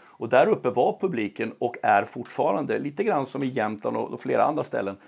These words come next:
väldigt kunnig. Man, man kanske inte kan alla X's and O's och vet exakt vart,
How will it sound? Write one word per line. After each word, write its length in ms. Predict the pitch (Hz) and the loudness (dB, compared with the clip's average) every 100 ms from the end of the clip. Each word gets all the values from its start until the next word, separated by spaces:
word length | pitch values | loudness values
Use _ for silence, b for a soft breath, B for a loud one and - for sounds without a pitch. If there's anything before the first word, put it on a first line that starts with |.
| B B | B B
väldigt 320 | - 120 104 | -2 0 -2
kunnig. 600 | - 170 117 151 135 98 B B B | -2 -2 -2 -6 -8 -12 B B B
Man, 360 | 135 127 123 - | 0 0 0 -2
man 180 | 131 131 | -6 -2
kanske 320 | 143 143 143 | -2 0 -4
inte 140 | 139 | -6
kan 320 | - 147 165 | 0 2 2
alla 340 | 170 127 120 - | 0 2 2 0
X's 420 | 113 - 120 - | -2 -6 -10 -6
and 100 | 120 | -2
O's 340 | 123 117 110 | 0 0 -4
och 140 | - 117 | -6 -4
vet 180 | 110 107 | -4 -6
exakt 440 | - 110 110 - | -6 -4 -4 -4
vart, 300 | 104 101 | -4 -4